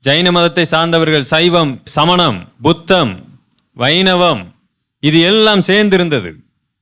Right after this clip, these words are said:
வித்தியாச வித்தியாசமான நம்பிக்கை உடையவர்கள், மிக கொடூரமான மூட நம்பிக்கைகள்,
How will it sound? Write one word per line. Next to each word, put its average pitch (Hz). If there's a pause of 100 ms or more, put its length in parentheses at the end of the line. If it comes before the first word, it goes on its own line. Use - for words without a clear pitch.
(120)
வித்தியாச 208
வித்தியாசமான 202
நம்பிக்கை 196
உடையவர்கள், 147 (280)
மிக 175 (420)
கொடூரமான 196
மூட 214
நம்பிக்கைகள், 196